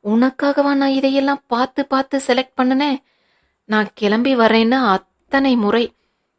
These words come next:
கேட்டும், இல்ல இப்போ வேண்டாம்னு சொல்லும்போதே நான் யோசிச்சு இருக்கணும்.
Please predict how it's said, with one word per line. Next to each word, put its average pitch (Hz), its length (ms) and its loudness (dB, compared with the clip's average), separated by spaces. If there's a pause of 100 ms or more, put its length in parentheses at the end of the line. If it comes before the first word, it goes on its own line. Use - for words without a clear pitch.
(260)
கேட்டும், 208 600 -2 (380)
இல்ல 233 260 2 (440)
இப்போ 196 380 -2
வேண்டாம்னு 226 520 0
சொல்லும்போதே 240 760 2 (440)
நான் 214 240 -2
யோசிச்சு 208 500 -2
இருக்கணும். 190 520 -4